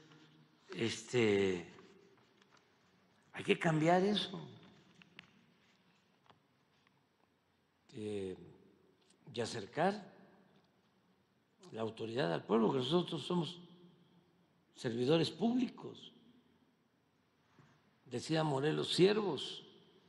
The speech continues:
de la nación. Entonces hay que, eh, informar, informar.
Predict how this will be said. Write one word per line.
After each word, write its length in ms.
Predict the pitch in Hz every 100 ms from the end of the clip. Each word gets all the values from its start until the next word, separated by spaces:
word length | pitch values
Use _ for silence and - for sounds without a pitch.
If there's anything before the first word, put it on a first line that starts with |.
| _ _ _ _ _ _ _ 120
de 200 | 117 117
la 120 | 113
nación. 540 | 110 107 127 170 208 165 - - - _ _ _ _ _ _ _ _ _ _ _ _ _ _ _ _ _ _ _ _ _ _ _ _ 139 _ _ _ _ _ _ _ _ _
Entonces 540 | - 143 - - - -
hay 300 | 131 143 - - - - - _ _ -
que, 400 | 139 151 - -
eh, 200 | 123 127
informar, 720 | 120 117 120 113 120 131 139
informar. 480 | 135 107 104 117